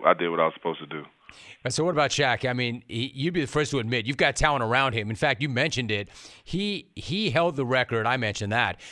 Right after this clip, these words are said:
Speaker 2: But he did hold the record before you broke it. After he dealt with multiple injuries, what's it mean to have the former All-Pro back on the field and in that linebacker room with you?
Speaker 1: Oh, man, it's, uh, it's tremendous help. Um, I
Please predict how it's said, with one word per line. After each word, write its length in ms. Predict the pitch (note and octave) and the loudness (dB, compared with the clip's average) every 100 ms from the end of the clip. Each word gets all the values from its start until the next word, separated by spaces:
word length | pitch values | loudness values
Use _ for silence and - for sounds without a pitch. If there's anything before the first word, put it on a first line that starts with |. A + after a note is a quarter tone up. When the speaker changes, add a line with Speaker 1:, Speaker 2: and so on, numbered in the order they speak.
| - | -4
Speaker 2:
But 80 | C#3+ | -2
he 100 | D#3+ | 0
did 160 | F3 | 0
hold 160 | C#3+ D#3 | 2 0
the 80 | B2 | 2
record 260 | C3 B2+ | 0 0
before 240 | G#2+ C#3 B2+ | -4 -2 -2
you 120 | B2 | 0
broke 300 | B2 C3+ B2 | 0 0 2
it. 160 | A2 - - - | -2 -4 -18 -4
After 300 | D3 F3+ F3 | -2 -2 -2
he 200 | C3+ F3 | -4 -4
dealt 260 | C3 D3+ D#3 | -2 -2 -2
with 120 | A2 | -4
multiple 380 | B2 C#3 - C3 | -2 -2 -2 -2
injuries, 560 | C#3 A#2+ B2 A2+ G#2+ - - | -2 -2 -2 -2 -4 -8 -12
what's 300 | A#2+ F#3 G#3 | -2 0 0
it 100 | G3 | -2
mean 300 | C3 C#3 D3+ | 0 -2 -2
to 100 | C3 | 0
have 160 | A#2+ C3 | 0 -2
the 80 | A2 | -4
former 300 | - C#3 C3+ | -2 0 0
All-Pro 440 | C3 B2+ - B2+ | 0 0 0 0
back 260 | A2+ C3 C3 | 2 0 0
on 80 | A#2+ | -6
the 60 | |
field 360 | - C3 A#2+ A2+ - - | -2 -2 -2 -4 -10 -6
and 180 | C3+ D3+ | -4 0
in 220 | D3+ D3+ | 0 0
that 160 | C3 B2 | 0 0
linebacker 500 | - A#2+ A2 A#2 A2+ | 0 2 0 0 0
room 180 | A2 | 0
with 160 | A2+ G#2+ | 0 0
you? 160 | F#2 - _ _ _ _ F#2+ | -4 -8 _ _ _ _ 6
Speaker 1:
Oh, 200 | F#2 D#2+ | 8 8
man, 280 | E2 D#2+ | 6 6
it's, 140 | D#2+ - - | 4 0 4
uh, 300 | D#2 D2 C#2+ - | 4 4 2 2
it's 160 | E2 | 2
tremendous 480 | - E2 F2+ F#2 D#2+ - | 0 0 2 4 2 2
help. 300 | E2 D#2+ - - | 2 2 0 -6
Um, 380 | D#2 D2+ D2 | -2 0 0
I 80 | C#2+ | 2